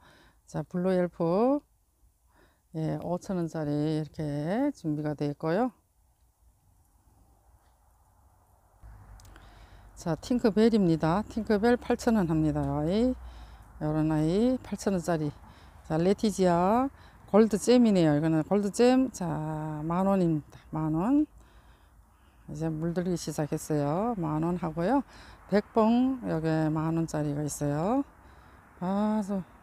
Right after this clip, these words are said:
어, 물드는 거 보세요. 백봉입니다. 자, 만 원짜리 백봉. 예, 옥연 만 오천 원 하고요. 요거 라울 만 원짜리입니다.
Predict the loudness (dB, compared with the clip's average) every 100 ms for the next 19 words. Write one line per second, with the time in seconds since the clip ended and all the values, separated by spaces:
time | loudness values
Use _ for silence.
0 | -20 -14 -8 -6 -2 -2 0 0 0 -2
1 | -4 -2 0 0 -2 -6 -6 -2 0 2
2 | 0 0 -2 -2 -6 -14 -20 -20 -20 -18
3 | -8 -6 -6 -6 -6 -6 -4 -2 -2 -2
4 | -4 0 -2 -4 -20 -20 -20 -14 -14 -8
5 | -6 -6 -8 -20 -20 -20 -20 -20 _ _
6 | _ _ -20 _ -12 -8 -8 -2 0 2
7 | 2 0 -8 _ _ _ _ _ _ _
8 | _ _ _ -2 0 0 -2 -2 -2 -2
9 | -2 0 0 -2 -4 _ _ _ _ _
10 | _ _ _ _ _ _ _ _ _ _
11 | _ _ _ _ _ -20 _ _ _ _
12 | _ _ _ _ _ _ _ _ -20 _
13 | -20 -20 _ _ _ _ _ -6 -2 0
14 | 0 0 2 2 2 0 -4 -2 -2 -2
15 | -4 -4 -4 -4 -6